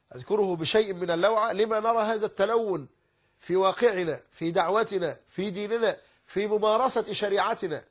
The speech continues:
مع ضغوط الناس واعتبار الإنسان بهؤلاء الذين من حولنا، والناس هؤلاء فيهم فتنة. يعني حينما تنظر مثلا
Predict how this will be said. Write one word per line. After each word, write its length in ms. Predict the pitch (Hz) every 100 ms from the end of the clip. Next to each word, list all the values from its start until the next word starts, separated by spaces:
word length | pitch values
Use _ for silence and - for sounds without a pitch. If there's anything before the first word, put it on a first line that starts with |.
| _ _ _ _ _ _ _ _ _ _
مع 260 | 123 143 147
ضغوط 420 | 151 151 226 -
الناس 680 | 208 185 208 208 - - - _ _ _ _ _ _ _ _ _ _ _ _
واعتبار 520 | 139 131 175 170 240
الإنسان 560 | 233 185 190 - 233 214
بهؤلاء 480 | 185 180 180 196 208
الذين 420 | 190 170 190 185
من 100 | 160
حولنا، 500 | - 151 160 165 170 _ _ _ _ _ _ _ _ _ _ _ _
والناس 440 | 127 143 196 208
هؤلاء 340 | 185 175 196 190
فيهم 260 | 160 202
فتنة. 460 | 170 254 214 160 113 _ _ _ _ _ _ _ -
يعني 140 | 131
حينما 320 | 131 202 185
تنظر 360 | 180 220 190 180
مثلا 460 | 208 196 202 196